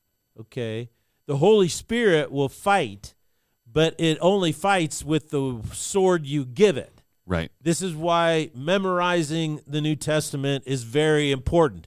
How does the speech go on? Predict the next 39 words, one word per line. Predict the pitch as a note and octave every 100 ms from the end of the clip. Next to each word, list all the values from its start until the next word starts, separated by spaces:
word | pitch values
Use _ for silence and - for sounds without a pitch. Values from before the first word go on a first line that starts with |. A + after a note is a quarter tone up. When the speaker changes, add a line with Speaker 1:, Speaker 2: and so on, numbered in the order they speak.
| -
Speaker 2:
Mm. | G2 F#2 E2+
Speaker 1:
Because | E3 D#3
you |
remember, | D#3+ F#3 F#3
uh, | F3
earlier | - E3+ E3 D#3
we | D3+
talked | E3 D3+
about | D3+ D3 C#3+
when | D3
you | C3+
fight | A#2+ - F#3+ F#3
that | F#3+ D#3
battle, | C#3 C3+ E3+ A#3 - -
Speaker 2:
Mm-hmm. | F2+
Speaker 1:
it's | A2 F#3+
in | F3
your | C#3+
brain. | A#2 D3 D3 E3 G#3+ A#3 _ _ _ _
Well, | - E3 D#3+ -
if | D#3
you | F3+
go, | E3 F#3 D#3+ D#3 - -
"Well, | D#3+
I | E3+
shouldn't | - A#3+ F#3+
believe | E3 F3 G#3+ F3
that," | D3 B2+ C3 D3+ - _
then, | D3 D3+ D3 C#3+ D#3
you | D#3
know, | C#3
the | C3+
battle | D3 F3+ E3
goes, | C3+ C#3 B2+
"Well, | D3
why | F3+ F3
not? | G3+ G#3+ C3
It's | -
true." | - B3 A3 D3 D#3